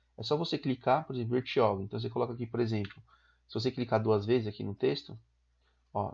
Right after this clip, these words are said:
aí você põe uma observação, por exemplo, fazer levantamento ambiental, por exemplo. Aí você pode aumentar aqui o tamanho do texto, pode formatar,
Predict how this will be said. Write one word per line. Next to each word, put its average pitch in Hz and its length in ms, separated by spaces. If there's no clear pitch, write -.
aí - 80
você 113 220
põe 117 120
uma 117 100
observação, 117 500
por 104 140
exemplo, 104 600
fazer 123 640
levantamento 113 1080
ambiental, 110 680
por - 120
exemplo. 98 360
Aí 113 40
você 123 180
pode 120 260
aumentar 113 320
aqui 113 160
o 117 60
tamanho 143 380
do 123 100
texto, - 360
pode 107 200
formatar, 113 600